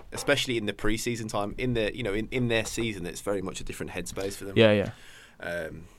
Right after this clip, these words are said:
Speaker 1: but in the preseason, when they've got, like, different goals that they wanna hit, uh, it can be great. It can be a great time.
Speaker 2: Yeah, I burn, I burn a lot of calories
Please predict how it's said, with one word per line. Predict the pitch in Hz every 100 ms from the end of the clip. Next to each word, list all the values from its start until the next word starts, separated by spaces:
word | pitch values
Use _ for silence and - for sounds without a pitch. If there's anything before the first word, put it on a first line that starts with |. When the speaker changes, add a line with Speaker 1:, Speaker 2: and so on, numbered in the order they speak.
| - - - -
Speaker 1:
but | -
in | 95
the | 92
preseason, | - 120 123 104 95 90
when | 92
they've | 87 82
got, | - 98
like, | 85 80 87 -
different | 104 - 90
goals | 90 98 92
that |
they | 82
wanna | 95 87 87
hit, | 104 101 - - - - - _ -
uh, | 90 87 87 90 - _ 98
it | -
can | 98
be |
great. | 90 90 92 - -
It | -
can | 107
be |
a | 98
great | 101 95
time. | -
Speaker 2:
Yeah, | 113 110
I | 127
burn, | 127 139 123 -
I | 127
burn | 139 127
a |
lot | 117 117
of | 107
calories | 120 110 101 98